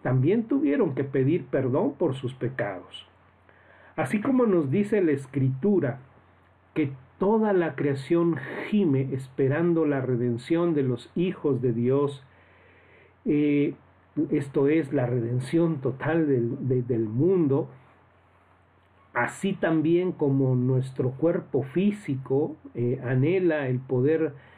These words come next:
ver suplidas sus necesidades de provisión material para su sustento, así también, así también el espíritu del hombre necesita desesperadamente el perdón de los pecados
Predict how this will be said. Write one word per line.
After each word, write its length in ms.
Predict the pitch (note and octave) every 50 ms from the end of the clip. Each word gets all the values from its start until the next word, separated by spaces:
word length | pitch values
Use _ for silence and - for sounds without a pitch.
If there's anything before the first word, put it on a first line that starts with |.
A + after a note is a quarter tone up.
| - - - _ _ _ -
ver 440 | D3 C3 C3 D#3 E3 E3+ E3+ D3+
suplidas 840 | - - - - C3+ C3 - D3 E3+ F3+ E3+ F3+ E3+ D#3 C3 - -
sus 320 | - - - D3 C3+ B2 B2+
necesidades 960 | C3 B2+ C3 - C3+ C3 - - B2+ A#2+ C#3+ D3+ D#3+ D#3+ E3 D#3 C#3 A#2+
de 100 | B2 C3
provisión 760 | B2+ C3 C3 B2 A#2 A2 A#2 A2+ - - - D3 D3+ D#3 D3+
material 680 | C#3+ C3+ C3 C3 C3 A#2 G#2 A#2 C3 C#3 D3 D#3+ D#3+ -
para 240 | - B2+ A#2+ A2+ -
su 160 | - B2 A#2
sustento, 760 | - - A#2+ - - - D#3+ D#3+ D3+ C#3+ C3 D3+ E3 E3 - - - _ _ _ _ _ _ _ _ _ _ _ _ _ -
así 380 | A#2+ B2+ - - - G3+ G3+
también, 540 | G3+ - D#3+ C#3 C3 B2 A#2+ A2+ G2+ F#2 F#2 - - _ _
así 360 | B2+ B2 - - - G3 G3+ -
también 460 | - F#3+ E3+ E3 D3+ D#3 D3+ C#3+ C#3 C#3
el 180 | C3+ B2+ B2 A#2+
espíritu 760 | - - - - _ - F3+ F#3+ F3+ F#3 F3+ E3+ - E3+ D#3+
del 220 | D3+ C#3+ C#3 C3+
hombre 400 | C3 A#2+ A#2+ A2+ A2 A2 A2 - - - - _ - _ _ _ _ _ _ _ _ _ -
necesita 1300 | C#3+ D3 D#3 D3+ C#3 C3 - - C#3+ C3 C3 - - - - - G3 F#3+ F3 E3+ - - A#2 A#2 A#2+
desesperadamente 1600 | A2+ A#2+ A#2 A#2+ - - B2+ C3 - - - C3+ C3 C3 C#3+ D3+ D#3 D#3 D3 C3+ C3+ C#3 D3 D3 D3 C#3+ C3+ - C3+ B2+ B2+ - -
el 200 | - B2 A#2 A2+
perdón 800 | - - - C3 A#2+ A#2+ A2+ A2+ C3+ D#3 F3+ F#3 F#3 F3+ D#3+ C#3
de 100 | C3+ C3
los 220 | B2 A#2 - -
pecados 760 | - - C3+ B2+ C3 - - E3 E3 F3 F3+ F3+ E3+ D#3+ -